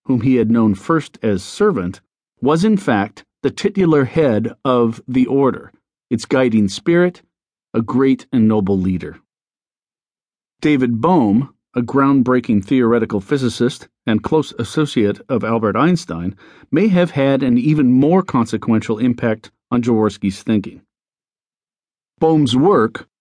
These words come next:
which wove together emerging understanding of the physical, social, psychological, and spiritual dimensions of the human experience, affirmed an indivisible unity of all living matter.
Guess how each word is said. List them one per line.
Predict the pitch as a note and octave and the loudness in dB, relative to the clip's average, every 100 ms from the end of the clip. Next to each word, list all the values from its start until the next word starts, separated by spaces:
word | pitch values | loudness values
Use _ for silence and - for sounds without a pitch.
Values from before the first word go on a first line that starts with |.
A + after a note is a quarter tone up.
| _ _ - | _ _ -4
which | C3 C#3 | -2 0
wove | C3+ C3+ A#2+ | 2 2 0
together | B2 B2 A#2+ A2+ | 0 0 2 2
emerging | A#2 B2+ B2+ C3+ A#2 | 2 2 2 2 0
understanding | A#2 A2+ - - B2+ B2 G#2+ | 2 0 -2 0 2 2 0
of | G#2+ | -2
the | G2+ | -4
physical, | - C#3 C#3+ C3 A#2 G#2+ _ | -2 -2 -2 -2 -2 -4 _
social, | - C#3 B2 - A#2 A#2 _ | -4 -2 0 0 0 -2 _
psychological, | - C#3 B2+ A#2 A#2 A2+ A2+ A2+ G#2 _ _ | -4 -2 0 0 0 -2 -2 -2 -4 _ _
and | C3 A#2+ | -4 -4
spiritual | - - E3 D#3 - A2 | -6 -2 0 0 -2 -2
dimensions | G#2 A2+ A2 A2+ G#2 | 0 0 0 -2 -2
of | F#2+ | -4
the | F#2+ | -4
human | B2+ A2+ | 0 0
experience, | F#2 - - E3 G#2+ F2+ - - _ - - | 0 -4 -2 0 0 -2 -8 -18 _ -20 -6
affirmed | D3+ - G#3 G#3+ G3 | -4 0 2 2 2
an | D3 C#3+ | 2 2
indivisible | G3 G3+ E3 E3 D3+ C#3 C#3 | 0 2 2 2 2 2 4
unity | A#2 B2 A#2 A2+ A2+ | 4 4 2 2 2
of | A2 F#2 | 0 -2
all | A#2+ A#2 A2+ | 0 2 2
living | A2 G2+ G2+ | 2 2 2
matter. | G2 G2+ F2 - | 2 0 -4 -10